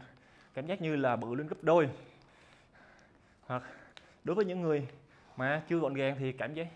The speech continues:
gần như là mất đi mười ký. Là buổi tập của bạn quá thành công. Và bây giờ chúng ta sẽ đến với bài tập tiếp theo trong compound này. Đó là bay vai để cho vai mình thật là tròn. Cố gắng lên nào. Ready?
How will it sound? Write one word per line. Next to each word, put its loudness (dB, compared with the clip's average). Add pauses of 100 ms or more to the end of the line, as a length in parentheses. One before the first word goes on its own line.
(140)
gần -4
như -2
là -4
mất -8
đi -4
mười -2
ký. -2 (560)
Là 4
buổi 6
tập 4
của 6
bạn 6 (420)
quá 10
thành 2
công. 6 (760)
Và 0
bây 4
giờ 10
chúng 4
ta 8
sẽ 4
đến 6
với 10 (480)
bài 6
tập 4
tiếp 4
theo 8 (840)
trong 8
compound 12
này. 8 (560)
Đó 10
là 12
bay 10
vai 6
để 4
cho 8
vai 8
mình 2 (400)
thật -6
là 8
tròn. 8 (580)
Cố 4
gắng 10
lên 8
nào. 8 (760)
Ready? 12